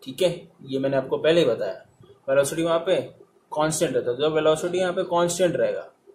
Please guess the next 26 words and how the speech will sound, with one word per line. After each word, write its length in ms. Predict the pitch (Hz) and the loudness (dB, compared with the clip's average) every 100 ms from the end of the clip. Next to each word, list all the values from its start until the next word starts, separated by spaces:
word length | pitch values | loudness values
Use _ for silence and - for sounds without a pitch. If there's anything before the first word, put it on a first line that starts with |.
| _ _ _ | _ _ _
तो 60 | 147 | -2
बच्चों 340 | 151 151 165 160 - _ _ - | -2 0 -2 -2 -12 _ _ 0
क्या 100 | 156 | 6
होगा 180 | 156 147 | 6 6
बताओ, 220 | 147 151 | 2 2
acceleration 480 | 143 135 135 139 143 | 0 0 -6 -8 -6
यहाँ 180 | 135 127 | -4 -4
पे, 200 | 180 226 - _ - | -4 -6 -12 _ -8
acceleration 460 | 131 131 147 175 175 | -8 -8 -6 -2 0
will 140 | 175 | 0
be 100 | 147 - - - - _ _ - _ | 0 -6 -16 -20 -20 _ _ -20 _
zero, 360 | 135 131 139 127 - - _ - | -12 -6 -2 -2 -4 -16 _ -6
यहाँ 160 | 135 | -2
पे 120 | 135 143 | 0 0
acceleration 540 | 135 143 139 165 214 - - | -2 -8 -6 -6 -8 -12 0
positive, 400 | 135 131 123 101 - - _ _ _ _ _ _ _ 160 | 2 2 -6 -12 -16 -20 _ _ _ _ _ _ _ -2
यहाँ 120 | 135 | 2
पे 100 | 151 | 2
acceleration 480 | 143 151 156 185 175 | 2 -4 -4 -2 -4
zero। 280 | 143 123 101 - _ _ - | -4 -4 -6 -14 _ _ -2
तो 80 | |
मतलब 320 | 180 170 180 180 | 0 0 2 2
मेरा 180 | 175 | 4
ten 340 | 175 175 160 170 | 2 2 0 0
second 440 | 175 170 165 160 | -2 -2 -4 -4
पे 160 | 160 | -6